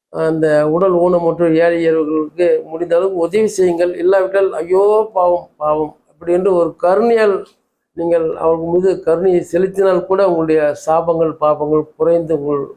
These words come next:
மனம் மலர்ச்சி, சந்தோஷம் அடையும். ஆக, சந்தோஷம். சிறப்பாக உங்களுக்கு இந்த புத்தாண்டு உங்களை வழிநடத்த இருக்கிறது.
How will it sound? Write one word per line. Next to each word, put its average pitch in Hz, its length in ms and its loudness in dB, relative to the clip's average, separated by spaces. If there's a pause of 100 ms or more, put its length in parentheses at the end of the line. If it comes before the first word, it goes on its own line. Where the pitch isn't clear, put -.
(140)
மனம் 147 320 -6
மலர்ச்சி, 147 460 -6
சந்தோஷம் 147 540 -6
அடையும். 139 340 -2
ஆக, 139 420 -4
சந்தோஷம். 151 800 -4 (200)
சிறப்பாக 175 640 0
உங்களுக்கு 147 680 -4 (240)
இந்த 143 360 -12
புத்தாண்டு 151 580 -2
உங்களை 139 280 0
வழிநடத்த 139 520 0
இருக்கிறது. 135 580 -4